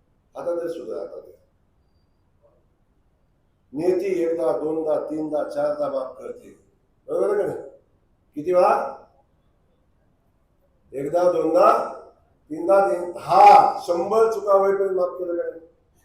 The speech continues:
केलं का नाही शंभर चुका? ज्या दिवशी एकशे एकावी चूक झाली, तेव्हा कुठं गेलं, कळालं का धड?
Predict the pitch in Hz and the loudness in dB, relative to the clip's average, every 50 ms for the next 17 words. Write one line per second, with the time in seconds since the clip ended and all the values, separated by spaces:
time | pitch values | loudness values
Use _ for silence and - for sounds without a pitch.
0 | - - - _ _ _ _ _ _ _ _ _ _ _ _ 170 185 202 202 202 | -20 -20 -20 _ _ _ _ _ _ _ _ _ _ _ _ -4 -2 -2 0 0
1 | 196 190 - - 170 170 175 170 170 170 160 160 160 165 - - - - _ _ | 0 -2 -2 -2 -2 0 0 0 0 -2 -4 -6 -6 -8 -8 -10 -14 -20 _ _
2 | _ _ _ _ _ _ _ _ _ _ - 180 190 196 202 202 190 196 208 214 | _ _ _ _ _ _ _ _ _ _ 2 4 6 6 6 2 0 -4 -4 -2
3 | 196 185 185 190 - 202 196 196 - 190 196 196 196 185 190 190 190 185 190 175 | -2 -2 -2 -2 -2 0 0 0 0 0 0 0 0 -2 -2 -2 -2 -2 -2 -2
4 | 165 170 185 190 190 180 180 180 180 180 180 190 180 190 196 190 185 185 180 180 | 0 0 0 0 2 2 0 0 0 -4 -8 -8 -8 -8 -8 -6 -2 0 2 2
5 | 180 175 185 190 185 180 175 165 - - | 2 0 -2 -4 -4 -4 -4 -4 -4 -4